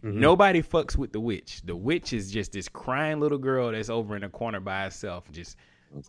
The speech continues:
Speaker 1: God.
Speaker 2: you know, your, it plays on your, your conscience and your emotions, and everybody sees this little girl that's sobbing and crying in the corner. You're like, "Oh, no, what's wrong? Let me go over there." And as soon as you touch, you know, put your hand on her shoulder to try to console her,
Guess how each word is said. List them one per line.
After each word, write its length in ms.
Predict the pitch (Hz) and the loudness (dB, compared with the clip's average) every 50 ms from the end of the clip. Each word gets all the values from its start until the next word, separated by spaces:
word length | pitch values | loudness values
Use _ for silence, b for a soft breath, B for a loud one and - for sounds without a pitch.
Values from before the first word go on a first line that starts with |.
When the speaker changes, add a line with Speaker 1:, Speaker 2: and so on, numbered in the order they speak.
| - | -14
Speaker 1:
God. 280 | - 76 78 78 85 92 - | -14 -12 -12 -12 -12 -12 -10
Speaker 2:
you 180 | - 104 104 | -8 -6 -4
know, 320 | 98 98 92 92 95 92 b b b b b b b | -2 0 0 0 -2 -4 b b b b b b b
your, 240 | - 98 113 113 - - | -2 0 0 0 0 -2
it 220 | - 85 101 85 - | -4 -4 4 6 6
plays 320 | - 139 143 151 147 127 | 8 8 6 6 4 2
on 180 | 131 127 123 120 | 0 0 -2 -2
your, 240 | 113 104 98 92 87 | -2 -4 -4 -4 -6
your 220 | 92 90 92 87 | -8 -10 -10 -4
conscience 680 | - - - 135 139 139 131 - - 139 - - - - | 0 0 2 2 0 -2 -4 -6 -8 -8 -10 -10 -14 -14
and 120 | 92 95 | -12 -8
your 160 | 95 95 90 85 | -6 -6 -6 -6
emotions, 640 | 82 90 107 123 135 131 123 - 127 123 127 120 - b b b b b | -4 -2 2 2 2 2 0 -2 -6 -8 -8 -10 -14 b b b b b
and 120 | - - 95 | -14 -8 -2
everybody 480 | 101 131 151 156 160 147 143 131 131 | 0 2 2 2 4 4 4 4 4
sees 300 | 123 - 147 151 143 135 | 2 0 -2 -4 -4 -4
this 100 | 131 131 | -6 -4
little 200 | 123 131 135 127 | -2 0 0 0
girl 320 | 123 113 123 135 139 131 120 | 0 0 2 2 4 2 2
that's 160 | 113 110 - | 0 -4 -6
sobbing 480 | - - 139 131 135 139 139 131 117 117 | -6 -2 0 2 2 2 2 0 -2 -2
and 120 | 110 113 | -4 -2
crying 360 | - - 139 139 139 139 127 | 0 0 0 2 2 0 0
in 80 | 117 110 | 0 -2
the 80 | 113 | -2
corner. 280 | 104 - 156 160 165 160 | -2 -2 -2 -2 -2 -2
You're 120 | 160 165 | -2 0
like, 180 | 170 160 165 - | 0 0 0 0
"Oh, 200 | - 202 233 233 | 0 0 0 0
no, 280 | 226 220 247 262 240 208 | 0 0 0 2 2 4
what's 200 | 190 220 240 - | 4 2 2 0
wrong? 400 | 233 247 285 254 226 175 131 120 b b b b b b b - | -2 -2 0 2 2 2 0 -2 b b b b b b b -4
Let 80 | 202 226 | -2 0
me 80 | 233 | 4
go 180 | 202 226 226 220 | 6 8 8 8
over 140 | 214 202 196 | 8 8 6
there." 260 | 180 156 135 113 104 b b b b - | 6 6 6 4 0 b b b b -6
And 160 | 98 98 98 | -4 -4 -4
as 100 | 92 - | -6 -2
soon 240 | - 139 151 156 151 | 2 2 4 4 4
as 140 | 143 123 | 2 2
you 80 | 123 123 | 0 -4
touch, 280 | - - - 147 - - - - _ - | -2 0 2 2 0 0 -6 -18 _ -8
you 140 | - 117 110 | -6 -4 -2
know, 120 | 104 101 | -2 4
put 180 | - - 120 - | 4 4 4 4
your 100 | 113 101 | 0 -2
hand 220 | 117 120 120 120 | 0 0 0 0
on 100 | 120 113 | 0 0
her 60 | 110 | -2
shoulder 320 | 104 - - 113 117 113 110 | -2 0 2 2 4 2 2
to 100 | 104 101 | 0 -2
try 220 | - - 101 104 | -2 -2 -2 -2
to 80 | 104 - | -4 -4
console 420 | - 95 90 - 95 104 113 110 | -8 -10 -8 -6 -4 -2 0 0
her, 120 | 113 110 | 0 0